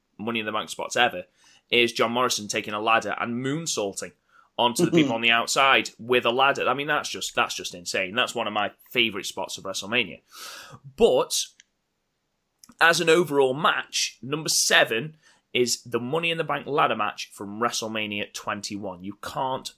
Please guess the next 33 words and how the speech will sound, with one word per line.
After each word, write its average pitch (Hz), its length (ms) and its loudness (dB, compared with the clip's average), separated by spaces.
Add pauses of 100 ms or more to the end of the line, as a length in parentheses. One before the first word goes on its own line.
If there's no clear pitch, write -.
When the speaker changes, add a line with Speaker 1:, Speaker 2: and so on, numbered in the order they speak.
(100)
Speaker 1:
beat 107 340 -2
your 92 220 -10
first, 95 640 -6
or 92 100 -14
so 90 280 -8
I'm 90 120 -18
told. 90 460 -10 (400)
And 110 440 4
it 107 80 0
was 113 140 -4
between 107 360 -6 (100)
Edge, 156 500 4
Chris 202 220 0
Benoit, 107 520 2 (220)
Chris - 220 -6
Jericho, 123 640 4
Christian - 680 0
with, 117 580 0
I 117 60 -6
believe, 117 680 -4
Tyson 95 480 -2
Speaker 2:
Tyson 113 320 0
Speaker 1:
Tomko. 110 280 2 (200)
Speaker 2:
Tomko. - 360 -16
Speaker 1:
Yeah, 127 240 6
I 175 80 8
don't 151 200 6
know. 143 220 6 (280)
Speaker 2:
<laughs> - 280 -8
Speaker 1:
I 135 80 4
can't 202 380 2
remember 160 260 2
what 147 560 0